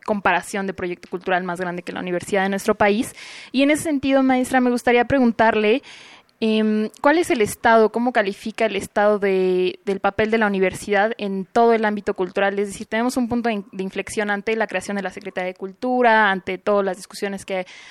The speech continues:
hay en la Asamblea en, en la Ciudad de México, ante esta ley de cultura. Es decir, ¿cómo podríamos calificar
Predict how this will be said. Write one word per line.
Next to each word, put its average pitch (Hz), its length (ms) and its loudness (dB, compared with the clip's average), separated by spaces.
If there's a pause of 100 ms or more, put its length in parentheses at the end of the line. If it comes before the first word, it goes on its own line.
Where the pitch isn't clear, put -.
hay 202 160 0
en 196 60 -4
la 185 60 -2
Asamblea 190 540 -2
en, 180 140 -6
en 185 340 -8
la 190 100 -12
Ciudad 196 200 0
de 208 80 0
México, 233 680 0
ante 190 300 -2
esta 202 180 -6
ley 196 140 -2
de 190 120 -2
cultura. 220 580 4
Es 220 80 0
decir, 226 240 -8
¿cómo 294 240 0
podríamos 226 480 0
calificar 214 500 -2